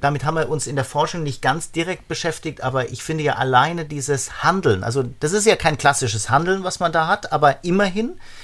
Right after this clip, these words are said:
ist es so, dass die, ähm, dass die Händler versuchen natürlich, ähm, auch einen guten Preis zu kriegen, dann wird das gegenseitig abgewogen und dann kannst du dich ja auch noch entscheiden, willst du das? Und dann, äh, manchmal argumentieren die Leute ja noch, die Verkäufer,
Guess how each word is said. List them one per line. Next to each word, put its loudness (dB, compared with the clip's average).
ist 0
es -2
so, 4
dass 4
die, 0
ähm, 2
dass 0
die -2
Händler 2
versuchen -2
natürlich, 0
ähm, 0
auch 6
einen 2
guten -2
Preis 2
zu -2
kriegen, -2
dann 4
wird 4
das 4
gegenseitig 0
abgewogen 4
und 2
dann 4
kannst 2
du 6
dich -2
ja 8
auch 6
noch 0
entscheiden, 2
willst 4
du -14
das? -10
Und 0
dann, 2
äh, -10
manchmal 4
argumentieren 2
die 2
Leute 0
ja 4
noch, 0
die -2
Verkäufer, 0